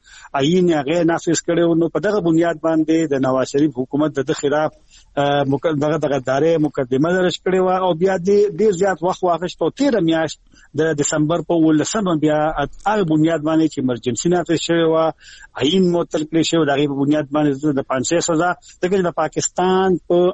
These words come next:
آیین کې چې کوم آرټیکل شپږم دی، هغه هم دې سره تړاو لري چې، اه، هر یو کس هغه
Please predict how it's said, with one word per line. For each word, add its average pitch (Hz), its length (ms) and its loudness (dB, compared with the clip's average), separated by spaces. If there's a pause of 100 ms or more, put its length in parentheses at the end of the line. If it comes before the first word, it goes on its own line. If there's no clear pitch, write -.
آیین 175 380 2
کې - 120 -4
چې 151 240 -2
کوم 175 240 0
آرټیکل 151 580 -2
شپږم 165 680 0
دی، 131 140 0 (460)
هغه 143 240 -2
هم 170 100 2
دې 175 140 0
سره 165 280 -2
تړاو 156 380 0
لري 170 400 2
چې، 160 200 2 (220)
اه، 147 280 -2 (140)
هر 185 120 0
یو 170 220 2
کس 165 380 -4
هغه 139 280 0